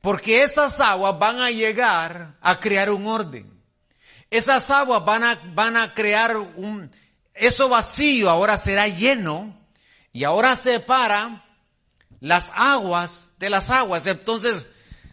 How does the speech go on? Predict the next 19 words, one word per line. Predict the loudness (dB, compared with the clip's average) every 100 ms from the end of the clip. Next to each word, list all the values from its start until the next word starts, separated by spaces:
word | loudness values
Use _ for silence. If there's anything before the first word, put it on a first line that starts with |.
| -20 -20 -20 _ _ _ _ -20 -20 _
y | -2 2
Él | 2
coloca | 2 2 4 2 0
las | 0 0 2
aguas, | 2 2 0 -2
mire, | 0 2 2
separa | -2 -2 4 4
las | 4 2 0
aguas | 2 2
de | 0
las | 0 0
aguas | 0 2 0 -4
y | -6
las | -2 -2 0
aguas | 0 2
las | 0
coloca | -2 -4 -4 -2 -2 -2
hacia | -4 -4 -2
arriba | -2 0 0 2 -2 -4